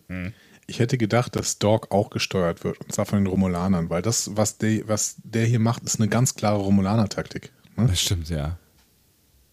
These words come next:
Speaker 2: Irgendwie, ähm, Unfrieden in die Sti-, in die, äh, Situation zu bringen, die Föderation dadurch desta-, zu destabilisieren. Ganz klare Romulaner-Taktik, haben wir in P K ja auch nochmal gesehen.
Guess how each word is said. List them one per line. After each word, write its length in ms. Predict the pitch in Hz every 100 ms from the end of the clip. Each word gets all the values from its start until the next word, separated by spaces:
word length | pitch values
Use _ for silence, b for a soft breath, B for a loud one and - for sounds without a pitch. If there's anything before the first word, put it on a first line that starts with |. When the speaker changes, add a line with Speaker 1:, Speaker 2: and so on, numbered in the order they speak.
| _ -
Speaker 2:
Irgendwie, 560 | 113 123 117 110 110 110
ähm, 640 | 113 107 104 104 104 101 -
Unfrieden 580 | 123 139 - 120 123
in 100 | 113
die 80 | 117
Sti-, 220 | - 117
in 220 | 98 110 107
die, 240 | 107 107
äh, 360 | 92 104 104 104
Situation 540 | 104 104 98 - 147
zu 100 | 123
bringen, 320 | 110 120 120
die 240 | 120 104 98
Föderation 540 | - 104 104 - 110
dadurch 320 | 107 117 113
desta-, 540 | - 113 - 107 95 104 -
zu 180 | -
destabilisieren. 800 | 101 113 - 101 101 95 110 117 b b b b -
Ganz 280 | 110 147
klare 280 | - 113 113
Romulaner-Taktik, 920 | 107 104 101 98 107 104 107 - 107 -
haben 120 | 104
wir 80 | 98
in 80 |
P 100 | -
K 240 | 98 107 123
ja 120 | 127
auch 120 | 104
nochmal 160 | 113 104
gesehen. 380 | 104 98 104